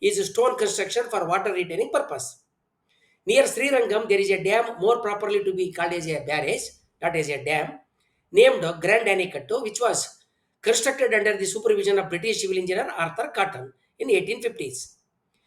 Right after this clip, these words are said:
Many sites in, uh, social media are recognizing this with a dam built by Karikala Chola of, uh, second century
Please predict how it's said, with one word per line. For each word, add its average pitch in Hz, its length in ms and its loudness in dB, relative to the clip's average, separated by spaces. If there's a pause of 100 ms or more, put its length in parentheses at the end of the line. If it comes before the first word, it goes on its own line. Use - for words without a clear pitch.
(220)
Many 269 220 8
sites 269 340 2
in, 226 160 0
uh, 156 260 -6
social 240 440 0
media 214 360 2
are 180 60 -2
recognizing 214 560 2
this - 380 -4 (260)
with 196 180 2
a 190 140 -2
dam 190 420 0
built 190 220 -2
by 165 260 -2 (380)
Karikala 220 480 2
Chola 196 300 2
of, - 120 -10
uh, 147 140 -10 (100)
second 196 300 -4
century 180 580 -2